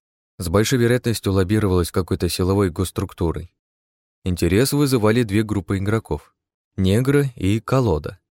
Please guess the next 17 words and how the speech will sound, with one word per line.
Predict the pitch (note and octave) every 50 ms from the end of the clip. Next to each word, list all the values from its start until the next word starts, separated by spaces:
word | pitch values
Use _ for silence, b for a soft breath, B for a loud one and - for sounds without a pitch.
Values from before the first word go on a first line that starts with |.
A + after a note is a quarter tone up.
| _ _ _ _ _ _ _ _
О | - E2
первых | E2 - A2+ B2 C3 B2+ A2 -
на | G2+ G2
форумах | F2+ - G#2 A2+ B2+ B2 B2+ - -
Порталпедии | - G#2+ F#2 - F2+ E2+ - - F#2+ G#2 G#2+ A2+
вообще | G#2 A#2 B2 - - F#2+
ничего | F2 E2 - - F2 E2
не | E2 E2 E2
известно. | D#2+ D#2 D#2+ D#2+ D2 - - E2+ F#2 - _ _ _ _ _ _
Вторые | - - F#2 F2 F2+ G#2+ B2+ D3
вроде | D3+ D#3 E3 D3+ D#3 D3+
как | - D#3 -
нацелены | C#3 C3+ B2 - - A#2+ B2 C#3 C#3+ C#3 C3+
исключительно | B2 - - G2 F#2 - A2 G#2+ - A#2+ A#2+ A2+
на | G#2+ G2
чистку | - - G#2 - - - A2
аномалий. | A2 G#2 G#2+ G#2 G2+ F2 D#2+ D2 D2+ E2+